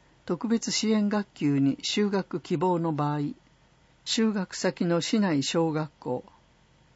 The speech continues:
問い合わせ、学校教育課、学務指導班。電話、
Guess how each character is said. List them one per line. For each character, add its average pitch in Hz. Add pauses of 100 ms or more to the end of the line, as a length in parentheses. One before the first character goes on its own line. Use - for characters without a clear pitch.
(300)
問 208
い 190
合 175
わ 170
せ、 - (340)
学 175
校 220
教 190
育 -
課、 165 (220)
学 175
務 202
指 190
導 170
班。 143 (680)
電 185
話、 170